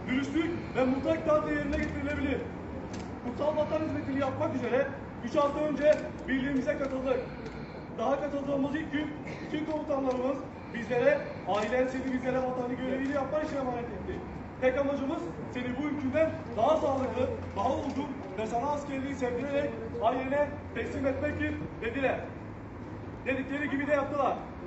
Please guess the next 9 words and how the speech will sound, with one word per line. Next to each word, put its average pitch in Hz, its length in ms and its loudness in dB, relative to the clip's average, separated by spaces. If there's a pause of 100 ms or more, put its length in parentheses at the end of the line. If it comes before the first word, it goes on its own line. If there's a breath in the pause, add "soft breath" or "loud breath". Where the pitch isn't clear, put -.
(180)
Bizleri 262 460 2 (240)
kendi 240 220 2
evlatlarından 294 680 6 (280)
ayırmadılar. 269 560 2 (680)
Bizlere 262 540 10 (160)
Mehmetçik 269 520 2
olmanın, 262 360 2 (380)
silah 277 260 6
arkadaşlığının 254 680 2